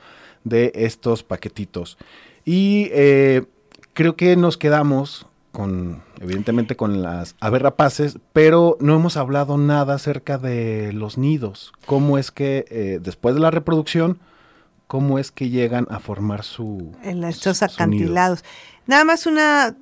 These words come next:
Speaker 2: nos habló Álvaro de Alba y nos pregunta varias cosas. La primera, que cuánto mide un cuervo, y dijimos que ya lo habíamos dicho. <laughs> Se nos perdió.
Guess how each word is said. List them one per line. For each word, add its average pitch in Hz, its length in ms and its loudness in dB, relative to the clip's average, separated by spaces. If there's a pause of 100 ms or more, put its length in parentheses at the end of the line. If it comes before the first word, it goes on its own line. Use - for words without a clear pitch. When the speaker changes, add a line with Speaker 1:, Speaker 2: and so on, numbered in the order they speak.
(100)
Speaker 2:
nos 233 260 -4
habló 262 760 2
Álvaro 240 400 0
de 208 100 -4
Alba 208 460 0
y 185 80 -2
nos 180 180 -6
pregunta 202 880 -4
varias 185 360 -4
cosas. - 400 -20 (400)
La 180 120 -4
primera, 226 640 2
que 190 380 -4
cuánto 196 320 -4
mide 208 340 -6
un 185 140 -8
cuervo, 226 540 -8 (760)
y 190 120 -10
dijimos 202 580 -8
que 233 600 -8 (1160)
ya 190 140 -10
lo 196 80 -8
habíamos 190 300 -8
dicho. 220 200 -6 (460)
<laughs> - 440 -6
Se 339 80 -2
nos 349 160 -2
perdió. 392 420 0